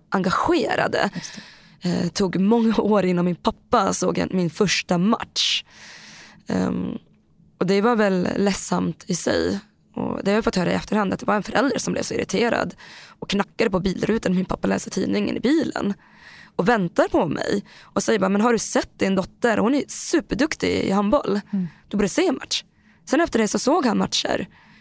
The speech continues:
Speaker 1: Men det var ju för att en förälder sa att jag var duktig.
Speaker 2: Mm. Ja, du spelade handboll länge, sju år, har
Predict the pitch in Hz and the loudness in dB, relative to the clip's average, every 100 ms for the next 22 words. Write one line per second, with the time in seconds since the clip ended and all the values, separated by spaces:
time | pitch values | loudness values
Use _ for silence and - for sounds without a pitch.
0 | _ _ _ _ _ _ _ 208 208 254 | _ _ _ _ _ _ _ 0 2 2
1 | 285 208 196 - - - 185 226 254 202 | 0 -2 -4 -4 -14 -6 -4 0 0 0
2 | - - - 208 - - - - _ _ | -2 -2 -2 -2 -2 -4 -4 -10 _ _
3 | _ 202 190 156 _ _ _ _ _ _ | _ -2 -2 -4 _ _ _ _ _ _
4 | _ - - - - 196 - 220 202 190 | _ -20 -20 -14 0 0 2 2 4 4
5 | 196 170 160 165 160 170 165 165 156 185 | 4 4 4 4 2 2 2 2 4 2
6 | 170 135 156 | 2 2 0